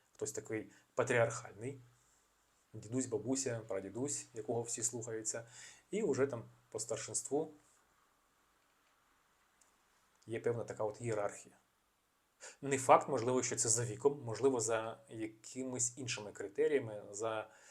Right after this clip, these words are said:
багатством, але в переважній більшості так є. Тобто менші повинні поважати старших. Більше того, в колективістських сім'ях може бути такий, м, спосіб комунікації зі старшими на "ви".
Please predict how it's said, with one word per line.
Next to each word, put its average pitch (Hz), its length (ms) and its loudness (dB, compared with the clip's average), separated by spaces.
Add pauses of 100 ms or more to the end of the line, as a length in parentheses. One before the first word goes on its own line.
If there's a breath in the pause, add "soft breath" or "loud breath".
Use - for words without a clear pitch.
(580 loud breath)
багатством, 110 640 0 (440 loud breath)
але 131 260 4
в - 120 -4
переважній 110 420 2
більшості - 480 -2
так 117 340 -4
є. 92 160 -14 (220)
Тобто 104 320 -4
менші 185 420 0
повинні 131 440 -4
поважати 107 580 -6
старших. - 560 -6 (560 loud breath)
Більше 120 280 -4
того, 165 200 4
в - 80 -6
колективістських 123 640 0
сім'ях 151 540 2
може 117 340 -4
бути 123 380 -6 (220)
такий, 127 800 -6 (540 loud breath)
м, 117 140 -8
спосіб - 400 0
комунікації 113 760 0
зі 110 140 -2
старшими 139 500 2
на 127 140 2
"ви". 107 220 -4